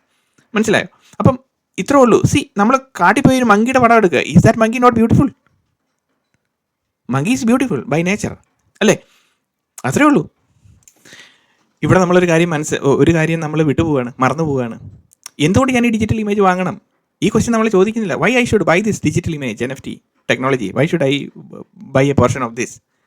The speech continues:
നമ്മളിത് ചോദിക്കുന്നുണ്ടോ? ഇല്ല. No, no, no, no. You, I, I, I don't want you to ask questions. Okay? I don't want you to ask questions. Just follow, follow, follow. What I'm telling you, you follow. You have to be a follower, follower,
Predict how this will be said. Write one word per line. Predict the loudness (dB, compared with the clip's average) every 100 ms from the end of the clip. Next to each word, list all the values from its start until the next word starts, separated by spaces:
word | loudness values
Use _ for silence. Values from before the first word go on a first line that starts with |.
| _ _ _
നമ്മളിത് | 0 2
ചോദിക്കുന്നുണ്ടോ? | 4 4 4 -2 -2 -4
ഇല്ല. | 0 0 0 _ _ _ _ _ _ _ 0
No, | 2
no, | 4
no, | 2
no. | 0 -2 4
You, | 6 6 4 -4 -2
I, | -2 0
I, | -4 -4 0 2
I | 6
don't | 6 6
want | 4 4
you | 2
to | 2
ask | 0 -2 -4
questions. | -4 -4 -14 -18 -20 _ -6
Okay? | -4 -6 _ _ _
I | 0 4
don't | 4 2
want | 2 0
you |
to | -2
ask | -4 -4
questions. | -6 -6 -12 -10
Just | -4 -4 0
follow, | 2 2
follow, | 2 2
follow. | 4 2 0
What | -2
I'm | -2
telling | -2 -6
you, | -6
you | -8 -4
follow. | -2 -2 -4 _ _ _ _ _ _ _ _ _ _ _ _ _ _ _ _ _ 0
You | 2
have | 4 4
to | 4
be | 2
a |
follower, | 2 4 4 2
follower, | 0 4 4 2